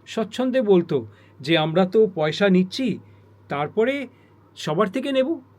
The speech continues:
দিচ্ছে যখন সবার থেকে নেব, তারপরে ভোট দেব যাদের আমরা চাই তাদের।"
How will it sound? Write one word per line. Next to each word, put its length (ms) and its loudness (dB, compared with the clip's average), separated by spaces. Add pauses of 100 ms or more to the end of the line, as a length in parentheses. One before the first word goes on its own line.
(380)
দিচ্ছে 300 0
যখন 220 -2
সবার 300 0
থেকে 220 -2
নেব, 240 -2 (600)
তারপরে 340 -2
ভোট 260 0
দেব 400 -2 (1500)
যাদের 340 0
আমরা 220 2
চাই 260 -2
তাদের।" 280 -4